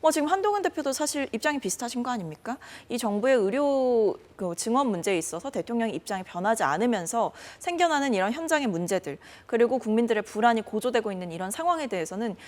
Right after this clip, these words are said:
여야가 인식을 같이 한다. 그렇기 때문에 저는 이것을 야당이 정쟁화하고 있다 이렇게 보지 마시고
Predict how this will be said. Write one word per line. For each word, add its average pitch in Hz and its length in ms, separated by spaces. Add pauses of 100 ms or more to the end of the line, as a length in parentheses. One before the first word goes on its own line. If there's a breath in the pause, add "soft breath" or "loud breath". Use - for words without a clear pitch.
(160 loud breath)
여야가 247 340
인식을 202 340
같이 - 340
한다. 175 440
그렇기 196 220
때문에 190 260
저는 196 300
이것을 175 540 (300 loud breath)
야당이 233 360
정쟁화하고 247 640
있다 190 180
이렇게 208 240
보지 185 260
마시고 185 600